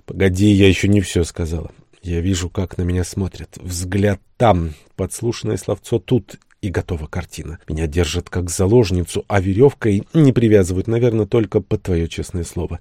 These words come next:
Верно?" Я молча кивнул. Это было верно. Дженни и впрямь ловила на себе не самые доброжелательные взгляды, да и как могло быть иначе?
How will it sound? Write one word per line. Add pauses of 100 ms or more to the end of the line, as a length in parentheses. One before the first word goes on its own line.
(140)
Верно?" (560)
Я
молча
кивнул. (160)
Это
было
верно. (100)
Дженни
и
впрямь
ловила
на
себе
не
самые
доброжелательные
взгляды,
да
и
как
могло
быть
иначе?